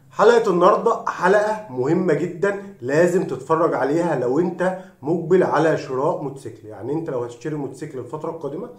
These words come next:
لازم تتفرج على الحلقة ديت عشان تفهم القصة هتدور معاك ازاي. ايه القصة؟ ايه الحكاية؟ الحكاية ان الفترة القادمة محدش هياخد ورق موتوسيكلات تاني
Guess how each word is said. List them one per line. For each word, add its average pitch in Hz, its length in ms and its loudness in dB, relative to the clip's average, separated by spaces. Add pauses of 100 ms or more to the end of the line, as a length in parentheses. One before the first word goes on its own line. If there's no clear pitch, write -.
(260)
لازم 160 400 0
تتفرج 156 460 -6
على 139 120 -4
الحلقة 151 200 -8
ديت 180 260 -6
عشان 143 420 -4 (320)
تفهم 165 460 -4 (120)
القصة 170 580 -6
هتدور 135 680 -4
معاك 135 420 -8
ازاي. 107 420 -12 (540)
ايه 220 260 8
القصة؟ 226 480 -4 (380)
ايه 214 180 10
الحكاية؟ 202 680 2 (260)
الحكاية 170 560 4
ان 180 120 4
الفترة 202 400 2
القادمة 190 520 4
محدش 196 540 -2
هياخد 165 520 4
ورق 202 480 2 (240)
موتوسيكلات 160 680 -4
تاني 240 340 2